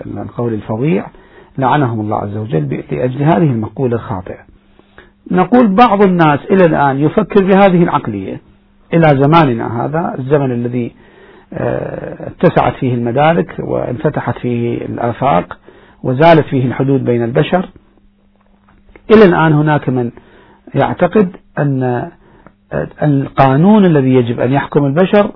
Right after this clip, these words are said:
لا بد أن يكون من تأليف البشر، وهذا ما تطالب به دول كثيرة ودساتير كثيرة وتعتمد عليه ثقافات غربية معينة.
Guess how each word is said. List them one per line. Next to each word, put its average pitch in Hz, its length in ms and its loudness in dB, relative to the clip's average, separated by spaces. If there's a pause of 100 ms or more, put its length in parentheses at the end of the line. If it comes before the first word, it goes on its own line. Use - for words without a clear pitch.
(120)
لا 156 180 4
بد 175 320 2
أن 208 280 0 (160)
يكون 180 460 2
من 175 140 2
تأليف 165 360 2
البشر، 95 360 -12 (1160)
وهذا 160 340 4 (100)
ما 139 60 4
تطالب 151 500 4
به 120 340 -2 (560)
دول 180 260 6 (120)
كثيرة 139 560 0
ودساتير 117 880 -2
كثيرة 120 600 -4
وتعتمد 123 1160 -6
عليه 135 280 0
ثقافات 135 540 0 (500)
غربية 120 640 -4 (300)
معينة. 98 400 -8